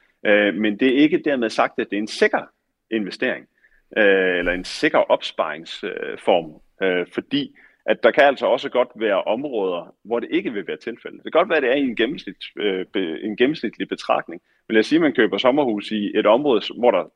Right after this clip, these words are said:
sker et eller andet. Det kunne være oversvømmelsesrisiko. Der kan ske alle mulige ting, som er meget koncentreret omkring det enkelte område. Men så vil det ikke være selvsikkert, at prisen, den ligger, den ligger højere. Men, men i en gennemsnitsbetragtning, så forventer jeg klart, at sommerhusprisen, de vil være højere om ti år, end hvad de er i dag.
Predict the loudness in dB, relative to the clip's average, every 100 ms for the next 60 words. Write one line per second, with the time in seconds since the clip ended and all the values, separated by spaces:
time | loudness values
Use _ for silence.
0 | _ _ -20 2 6 6 2 -4 -6 -10
1 | -6 -6 -6 -6 -2 -2 -4 -10 -12 -12
2 | -10 -8 -8 -8 -8 -8 -12 -20 _ -6
3 | -4 2 4 6 2 -2 -4 -8 -8 -8
4 | -2 -2 -2 -10 -16 -2 -2 -2 -6 -6
5 | -6 -6 -6 -4 -4 -4 -6 -4 -2 2
6 | 2 2 2 4 2 2 -2 -2 -4 0
7 | 0 _ _ _ _ -12 -10 -4 -4 -4
8 | -2 -2 0 0 2 2 0 -4 -6 -6
9 | -6 -2 0 0 -4 _ _ _ -2 0
10 | 0 0 -2 0 2 4 4 0 -4 -2
11 | 0 0 0 -6 -4 0 0 0 -2 -8
12 | -4 0 2 2 -2 -6 -12 -8 -2 -2
13 | -2 -4 -8 -6 -6 -6 -6 -4 -2 0
14 | 2 6 4 2 -4 0 2 0 -4 -4
15 | -2 0 -2 -2 -4